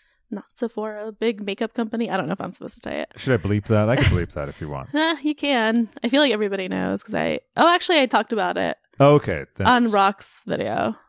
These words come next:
Speaker 1: Yeah.
Speaker 2: Oh, okay.
Speaker 1: Not
Speaker 2: Plus,
Speaker 1: a
Speaker 2: they'd
Speaker 1: big
Speaker 2: be happy to have you mention it, I'm sure. It's not like
Speaker 1: I'm sure they would be happy.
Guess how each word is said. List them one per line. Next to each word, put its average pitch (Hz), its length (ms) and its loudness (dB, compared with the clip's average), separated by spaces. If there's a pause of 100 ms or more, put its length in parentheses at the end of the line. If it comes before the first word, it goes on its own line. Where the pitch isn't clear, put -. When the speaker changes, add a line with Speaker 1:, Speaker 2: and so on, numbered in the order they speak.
(240)
Speaker 1:
Yeah. 185 260 2
Speaker 2:
Oh, 92 40 0
okay. 78 240 -8 (600)
Speaker 1:
Not 233 100 4
Speaker 2:
Plus, 196 120 6
Speaker 1:
a - 40 -2
Speaker 2:
they'd 208 100 8
Speaker 1:
big 214 60 2
Speaker 2:
be 220 100 6
happy 139 440 4
to 117 280 -6 (420)
have 123 260 0
you 113 120 0
mention 107 340 2
it, 139 120 -4 (100)
I'm 107 120 0
sure. 131 380 -2 (2250)
It's - 160 0
not 170 140 4
like 160 80 0
Speaker 1:
I'm 220 60 -4
sure 226 200 -2
they 208 160 -4
would 202 140 -8
be 202 100 -6
happy. 214 500 -12